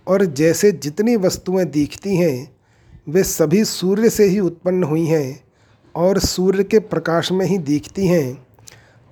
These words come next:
ऐसे ही वह योगी संपूर्ण प्राणियों को अपने स्वरूप से ही पैदा हुए, स्वरूप में ही लीन होते हुए और स्वरूप में ही स्थित देखता है। तात्पर्य है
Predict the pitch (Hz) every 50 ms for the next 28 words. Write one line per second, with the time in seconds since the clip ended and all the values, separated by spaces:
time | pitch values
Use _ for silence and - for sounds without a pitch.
0 | - 156 170 180 160 202 - 214 220 208 240 226 196 202 175 190 180 165 160 160
1 | 170 165 180 180 156 131 139 156 - - - _ _ _ _ _ _ - - -
2 | - 170 165 170 165 - 202 214 214 214 208 214 - 156 156 156 160 165 170 175
3 | 180 175 180 190 190 190 196 196 - _ _ _ - - - - - - 160 160
4 | - 190 196 202 - - - - 160 160 170 180 180 180 - 214 202 175 202 190
5 | - - 160 160 151 170 180 175 156 165 165 165 165 165 170 - - - - -
6 | - - - - - - - - 160 160 180 202 208 196 - 202 202 196 175 196
7 | 175 147 139 156 180 190 196 175 - 147 143 143 - 208 208 175 180 170 165 147
8 | 131 117 120 - - - - _ - - - - _ - _ - 170 185 208 196
9 | - - - 170 160 170 190 196 190 190 185 180 170 165 202 190 180 - 156 151
10 | - - - 185 196 - 175 127 143 143 135 - - - 196 175 147 160 147 131
11 | 131 - - _ _ _ _ - - - _ _ _ _ _ - 139 143 143 -
12 | - - 156 147 156 165 147 139 151 160 156 160 160 -